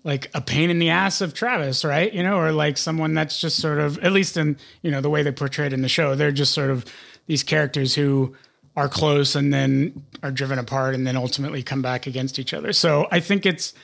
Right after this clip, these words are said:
I, I thought which was, what was really f-, cool about it is they, they kind of did the same thing that I tried to do in the book, which is, like,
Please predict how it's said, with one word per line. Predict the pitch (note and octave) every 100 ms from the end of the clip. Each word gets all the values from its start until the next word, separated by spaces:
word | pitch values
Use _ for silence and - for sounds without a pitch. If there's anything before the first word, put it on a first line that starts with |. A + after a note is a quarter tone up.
| - _ F3
I, | F3+ - -
I |
thought | F3 G#3+ A3+
which | F#3 -
was, | D#3+ D3+ B2 - _
what | D#3+ F#3
was | D3+ C#3+
really | D3 C3+
f-, | B2 - - -
cool | - B3 C4
about | D#3+ C#3+ C#3+
it | D3+
is | D3 C3+ C#3+
they, | D3+ -
they | D#3 C#3+
kind | D#3 D#3+
of | D3
did | D3 C#3+
the |
same | C3+ D#3 D3+ C3+
thing | D3+
that | C#3
I | C3+ B2+
tried | - D#3+ E3+
to | D#3+
do | C#3
in | C3
the | C3+
book, | F3 D3 -
which | C3+
is, | C#3 C3 - - - - _ -
like, | C3+ C3 -